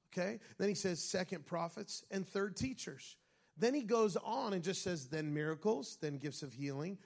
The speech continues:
and helping and guidance and all of different kinds of tongues."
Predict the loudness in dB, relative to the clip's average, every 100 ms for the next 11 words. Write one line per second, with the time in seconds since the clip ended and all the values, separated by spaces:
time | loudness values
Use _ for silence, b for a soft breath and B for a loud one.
0 | B B -8 -4 -4 -4 -6 -6 -4 -6
1 | -4 -6 -4 -4 -6 -8 -8 -6 0 2
2 | 2 0 -4 -6 -8 -4 -4 -4 -8 -4
3 | -4 -4 -8 -14